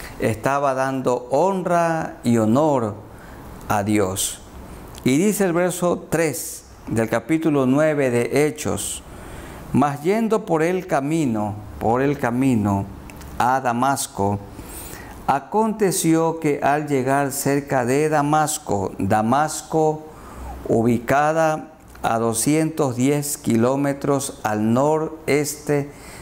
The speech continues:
de Jerusalén, hoy lo que es Siria, repentinamente le rodeó un resplandor de luz del cielo,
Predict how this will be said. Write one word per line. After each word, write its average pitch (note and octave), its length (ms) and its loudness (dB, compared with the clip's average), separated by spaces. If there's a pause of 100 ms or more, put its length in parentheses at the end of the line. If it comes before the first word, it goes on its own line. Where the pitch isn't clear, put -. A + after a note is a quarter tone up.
(120)
de A2+ 220 2
Jerusalén, A2+ 1000 0 (600)
hoy C3+ 240 2
lo B2 180 0
que A#2 480 2
es - 300 -4 (240)
Siria, A2+ 600 0 (1600)
repentinamente G#3+ 1000 2
le F#3 160 2
rodeó F3+ 880 4 (160)
un G#3+ 240 6
resplandor E3+ 1080 2 (440)
de C3 220 6
luz D#3+ 560 4
del C3 260 2
cielo, G#2+ 640 2